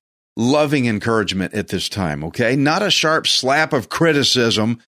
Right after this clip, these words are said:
for having a time of weakness like people like to do to each other today. Don't do that. Be courteous, be sympathetic,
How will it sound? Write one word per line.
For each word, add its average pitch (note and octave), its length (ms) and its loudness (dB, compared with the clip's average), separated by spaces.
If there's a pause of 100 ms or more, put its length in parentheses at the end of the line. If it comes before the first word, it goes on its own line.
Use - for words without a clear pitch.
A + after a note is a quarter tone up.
for F3+ 120 2
having E3+ 360 2
a D3 60 2
time C#3 320 2
of E3 80 0
weakness F3+ 500 0
like D3 220 2
people G#3 300 2
like F#3 240 2
to C3+ 80 0
do C3 180 0
to C3+ 60 2
each B2 200 0
other A#2+ 220 2
today. A#2+ 400 0
Don't G3 420 2
do G#3+ 260 0
that. D3+ 440 2 (720)
Be D3+ 380 0 (100)
courteous, D#3 580 2
be C3+ 220 2
sympathetic, C3 800 0